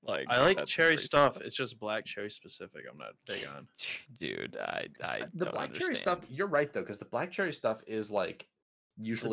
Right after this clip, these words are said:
Speaker 3: a
Speaker 2: different
Speaker 3: lot
Speaker 2: taste.
Speaker 3: sweeter.
Speaker 1: <laughs>
Speaker 3: It's, like, a lot more
Speaker 1: Tastes
Speaker 3: artificial
Speaker 1: like black
Speaker 3: fruity
Speaker 1: cherry.
Speaker 3: almost.
Speaker 2: Yeah, it's definitely tastes more artificial to me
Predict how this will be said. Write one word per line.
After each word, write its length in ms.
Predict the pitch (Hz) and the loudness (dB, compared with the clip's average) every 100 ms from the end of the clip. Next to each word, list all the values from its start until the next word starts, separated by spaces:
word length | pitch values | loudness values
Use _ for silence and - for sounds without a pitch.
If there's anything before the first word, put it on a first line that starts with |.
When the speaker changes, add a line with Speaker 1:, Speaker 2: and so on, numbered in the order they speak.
| 104 | 2
Speaker 3:
a 20 | |
Speaker 2:
different 140 | 87 | 2
Speaker 3:
lot 160 | 92 123 | 0 0
Speaker 2:
taste. 260 | 113 92 | -2 -2
Speaker 3:
sweeter. 440 | 92 92 82 82 - _ _ _ _ | -4 -6 -6 -10 -14 _ _ _ _
Speaker 1:
<laughs> 40 | - - - 156 - - - 196 - | -12 -10 -10 -12 -12 -18 -12 -12 -12
Speaker 3:
It's, 100 | - | -6
like, 100 | 135 | 2
a 40 | 139 | 6
lot 180 | 135 139 | 6 6
more 80 | 139 | 6
Speaker 1:
Tastes 120 | 113 | 6
Speaker 3:
artificial 440 | 113 110 117 120 | 6 4 2 2
Speaker 1:
like 80 | 107 | 0
black 140 | 107 98 | 0 -2
Speaker 3:
fruity 160 | 95 82 | -2 -2
Speaker 1:
cherry. 40 | |
Speaker 3:
almost. 400 | 82 - - - | -4 -6 -10 -8
Speaker 2:
Yeah, 200 | 127 120 - | -2 -2 -2
it's 260 | 123 123 - | -6 -8 -8
definitely 400 | 151 180 156 - | -6 -4 -6 -8
tastes 320 | - 147 139 - _ _ _ _ _ _ _ _ - | -8 -6 -6 -12 _ _ _ _ _ _ _ _ -12
more 160 | 113 | -10
artificial 540 | 98 87 - 85 - - | -10 -14 -16 -18 -18 -20
to 160 | - | -20
me 100 | 65 | -20